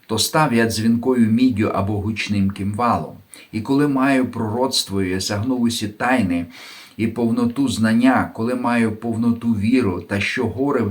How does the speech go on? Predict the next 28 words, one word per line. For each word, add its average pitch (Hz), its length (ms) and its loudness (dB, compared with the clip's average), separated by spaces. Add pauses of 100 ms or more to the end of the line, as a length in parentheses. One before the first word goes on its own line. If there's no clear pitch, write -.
(460)
переставляю, 110 760 0
але 107 460 0
любові 127 520 -2
не 147 140 0
маю, 113 420 0
то - 180 -8
я 104 220 -2
ніщо. 98 600 0 (460)
І 113 80 -6
коли 143 320 0
я 131 140 4
роздам 120 540 0
усе 127 640 0
майно 113 680 2
своє, 104 580 0 (500)
коли 117 220 0
віддам 120 300 2
своє 123 340 0
тіло 127 320 0
на 110 160 4
спалення, 113 720 0
але 110 260 0
любові 117 600 0
не 107 160 0
маю, 107 520 0 (340)
то 123 120 -6
жодної 113 600 2
користі 113 720 -2